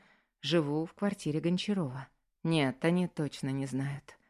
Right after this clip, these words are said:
Иначе Геночка тоже был бы уже в курсе этого. Значит,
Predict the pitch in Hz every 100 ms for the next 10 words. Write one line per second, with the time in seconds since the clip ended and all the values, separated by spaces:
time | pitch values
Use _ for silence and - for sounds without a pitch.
0 | _ _ _ _ - 156 160 - 160 143
1 | 170 190 185 - 175 170 196 226 160 147
2 | 131 165 160 196 185 143 143 - - 131
3 | - - 131 127 - 135 135 - _ _
4 | _ 151 143 156 160 170 - 160 156